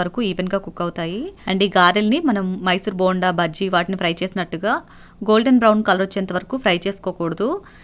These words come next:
ఎందుకంటే అట్లా ఎక్కువ కలర్ వచ్చేంత వరకు ఫ్రై చేశారు అంటే ఇవి చేదొచ్చేస్తాయి. ఇవి ఇలా లైట్గా కలర్ చేంజ్ అవుతున్నాయి అన్నప్పుడు ఆయిల్ నుంచి సపరేట్ చేసుకోవడమే. And గారెల్ని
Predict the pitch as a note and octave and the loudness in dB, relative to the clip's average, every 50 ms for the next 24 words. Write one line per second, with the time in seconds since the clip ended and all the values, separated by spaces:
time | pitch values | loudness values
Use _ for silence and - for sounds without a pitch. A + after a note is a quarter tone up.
0 | - - - - G#3 A3 - A3+ A3 A3 G#3+ C4+ - - - F3+ F3+ - F#3+ F#3+ | -20 -8 -4 -4 -2 0 0 0 0 2 0 0 -2 -2 -4 -6 -4 -2 -2 0
1 | F#3 F#3 F3 - - F3+ F3+ - - A#3+ B3+ B3 A#3+ G3+ G3 G3+ G3+ - A3 G#3 | 0 0 0 -2 -4 -6 -8 -4 -2 -2 0 2 2 2 2 0 0 -2 -4 -2
2 | - G3+ G3+ - A#3 - - F3 F#3 F#3 G#3 G3+ G3+ - F#3+ F#3+ F#3 F3+ F#3 F#3 | -2 -2 -2 -2 -2 -2 0 0 0 0 -2 -2 -2 -2 -2 0 0 -2 -2 -4
3 | - C#4+ C4+ G3+ G3+ G3 G3+ F#3+ G3+ G3+ A3 G#3+ - F3 F3 F3 - - E3 E3 | -4 -4 -4 -4 -4 -2 0 0 0 0 -2 -2 -2 -4 -4 -4 -8 -8 -6 -6
4 | F3+ A3 D4 F4 - - - - - - - - G3 F3+ G#3 G3 F#3+ F#3 F3 F3 | -6 -6 -8 -8 -12 -16 -20 -20 -20 -10 -4 -4 0 0 2 4 4 4 6 6
5 | E3+ F3+ F#3 A#3+ A#3+ C4 B3+ A3+ G3+ G3+ A3 - - G#3+ G3+ G#3 G#3 G#3 G#3 G#3 | 4 4 4 4 2 2 2 4 4 2 2 2 2 2 4 4 4 2 2 2
6 | G#3+ G#3 G#3 G3+ F#3 F#3 F#3 F#3 - G#3 B3+ E4 - G3+ F#3+ F#3+ F#3+ F#3+ G3 G3 | 0 0 2 2 0 0 -2 -2 0 0 0 2 2 2 2 2 2 0 -2 -4
7 | - A3 - F#3+ - - F#3+ F#3+ - F3+ F3+ - - F3 E3+ F3 F3 F#3 G#3+ C#4+ | -4 -6 -6 -4 -2 -4 -4 -2 -4 -6 -6 -4 -4 -2 -2 -2 -2 -2 -2 -4
8 | G4 - - - - - - - - - A3+ A3 A3 F#3+ G#3 G3 G3 G#3+ B3+ C4+ | -4 -8 -14 -20 -20 -20 -20 -6 0 2 2 2 4 6 6 6 8 6 6 6
9 | B3+ B3 C#4+ | 6 4 4